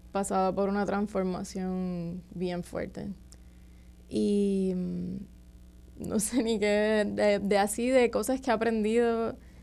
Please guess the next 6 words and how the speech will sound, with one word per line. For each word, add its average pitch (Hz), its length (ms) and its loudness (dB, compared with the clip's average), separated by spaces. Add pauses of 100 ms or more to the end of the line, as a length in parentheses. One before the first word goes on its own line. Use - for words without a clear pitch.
(440)
y 214 80 2
desaprendido, 208 880 4
es 214 120 0
que 233 160 0
en 220 120 4
verdad 202 840 2